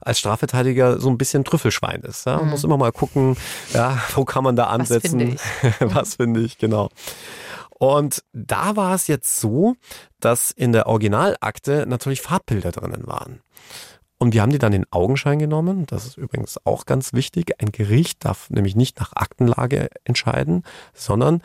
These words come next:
Speaker 1: alles, was ein Gericht seinem Urteil zugrunde legen muss, muss es in die Hauptverhandlung einführen. Das heißt,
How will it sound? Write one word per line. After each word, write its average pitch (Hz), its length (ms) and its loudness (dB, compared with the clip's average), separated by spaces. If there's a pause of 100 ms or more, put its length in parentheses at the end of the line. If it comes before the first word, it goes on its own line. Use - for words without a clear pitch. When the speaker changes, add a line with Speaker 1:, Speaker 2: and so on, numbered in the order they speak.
(260)
Speaker 1:
alles, 147 320 -4
was 123 100 0
ein 113 140 0
Gericht 110 480 0
seinem 101 320 -2
Urteil 131 340 2
zugrunde 165 380 4
legen 101 260 0
muss, 131 380 0
muss 123 320 4
es 175 180 -2
in - 180 0
die 123 120 4
Hauptverhandlung 127 460 0
einführen. 147 520 -2
Das - 180 -6
heißt, - 300 0